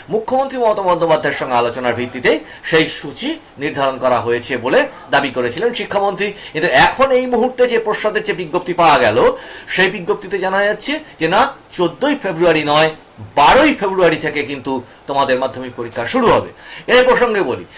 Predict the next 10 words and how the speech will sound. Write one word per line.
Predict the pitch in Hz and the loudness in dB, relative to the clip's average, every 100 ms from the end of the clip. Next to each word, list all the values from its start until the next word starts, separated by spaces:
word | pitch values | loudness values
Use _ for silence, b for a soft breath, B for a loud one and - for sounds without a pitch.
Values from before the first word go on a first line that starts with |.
| B | B
মাধ্যমিক | 143 202 220 233 | -2 0 0 -4
পরীক্ষা | 226 226 214 190 - | -6 -6 -2 -2 0
এখন | 170 294 311 | 0 0 -4
থেকে | 302 277 247 | -4 -4 0
তোমরা | 240 233 | 2 0
কিভাবে | 220 185 196 190 | 0 -6 -6 -2
প্রস্তুতি | 175 - 175 156 | -4 -2 -6 -2
নেবে, | 185 160 - - _ B B B | 0 0 -2 -8 _ B B B
সে | - 190 | -2 2
ব্যাপারে | 208 214 | 2 2